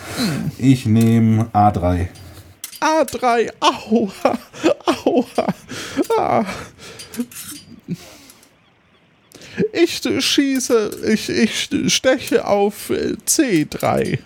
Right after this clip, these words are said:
Speaker 2: Nee, Robert, mm, mm, da muss ich dich
Speaker 1: Mm.
Speaker 2: enttäuschen. Aber natürlich lande ich jetzt mit D drei einen vollen Treffer.
Speaker 1: Aua, ja. Au. Ah. Dann, äh,
Speaker 2: Äh, Robert,
Speaker 1: steche ich
Speaker 2: musst dich mal
Speaker 1: zurück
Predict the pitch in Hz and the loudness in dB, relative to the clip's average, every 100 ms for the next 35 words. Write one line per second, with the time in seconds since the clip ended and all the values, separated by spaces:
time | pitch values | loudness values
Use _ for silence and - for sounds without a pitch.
0 | - - - - 123 139 143 139 - 123 | -2 0 0 -2 2 4 4 0 2 2
1 | 117 101 104 104 101 90 90 92 - 98 | 6 4 6 4 2 2 4 4 4 4
2 | 104 233 220 90 87 92 92 90 - - | 6 6 4 4 4 4 4 0 -8 -12
3 | - - - - - - 104 113 104 104 | -8 -8 -10 -16 -14 0 4 4 4 2
4 | 101 123 110 - 101 104 143 135 131 123 | 2 2 2 0 2 2 4 2 2 2
5 | 113 98 143 131 131 135 127 151 139 123 | 2 4 0 2 2 4 4 4 4 4
6 | 135 127 101 87 85 - - 359 359 269 | 2 4 4 4 0 -6 -2 2 2 0
7 | 165 - - - 240 294 285 - - - | -4 -10 -14 -10 0 0 0 -6 -20 -18
8 | - - - 269 - - 240 220 - - | -12 -10 -4 -4 -2 0 0 0 -6 -20
9 | - - - - _ - 233 233 - - | -20 -18 -18 -20 _ -2 0 0 -4 -12
10 | - _ - - - - - - _ _ | -20 _ -2 -2 -2 -4 -6 -14 _ _
11 | - - 226 226 226 185 110 104 110 104 | -8 0 0 0 -2 0 2 4 4 4
12 | 95 - 302 320 107 101 104 240 | 2 2 0 4 4 4 4 6